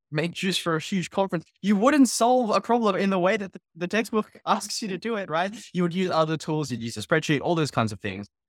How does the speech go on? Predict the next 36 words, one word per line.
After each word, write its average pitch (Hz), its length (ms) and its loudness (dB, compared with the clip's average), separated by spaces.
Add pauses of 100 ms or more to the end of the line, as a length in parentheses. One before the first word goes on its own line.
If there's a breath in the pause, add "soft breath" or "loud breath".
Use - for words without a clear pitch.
(120)
So 226 100 0
y-, 202 280 -4
you're 190 220 -2
right 117 340 2
to 147 140 -8
acknowledge 127 380 -4
that 113 200 0
challenge. 110 560 -10 (160)
But 208 80 0
at 202 80 -6
the 220 80 -4
same 254 460 2
time, 80 500 -8 (220)
you 170 80 0
know, 175 100 4
say, 190 240 -4
for 170 180 -4
example, 123 800 -2 (240)
I 143 160 0
know 180 400 0
we 123 160 -8
hate 123 480 -6
talking 113 540 -6 (260)
about 90 460 -6 (280)
covid 117 560 -2
and 113 160 -2
this 117 140 -6
global 131 320 -4
pandemic 120 400 -2
that 101 60 -8
has 92 100 -6
changed 135 380 -4
all 123 100 -4
of 123 100 -6
our 117 140 2
lives. 95 380 -4